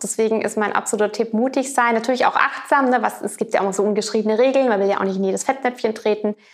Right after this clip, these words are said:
Aber lieber in ein Fettnäpfchen treten und mutig sein, anstatt alles zu vermeiden. Ich sage immer, es ist, ist, das Risiko ist zu groß, keine Risiken einzugehen.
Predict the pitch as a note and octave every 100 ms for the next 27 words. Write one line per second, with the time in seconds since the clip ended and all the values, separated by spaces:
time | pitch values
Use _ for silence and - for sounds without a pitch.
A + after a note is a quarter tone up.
0 | - - _ G#3+ G#3+ G#3+ D4 C#4+ B3+ G#3+
1 | B3+ C4 B3+ B3 B3 B3 A#3+ - B3 B3
2 | G#3+ G#3 C4+ C#4 C4+ - B3+ C4+ C#4+ C#4+
3 | - - - - A3+ - A3 - A3+ A#3+
4 | - A3+ A3 G#3 G3+ A3+ B3 B3 B3+ A#3+
5 | - G#3+ A3 A3 G#3+ - - - - -
6 | A#3 C#4+ D4 D4 C#4 C4 - - B3+ B3
7 | A#3 A3 G3 F3+ F3+ - F3 - - F#3
8 | F#3+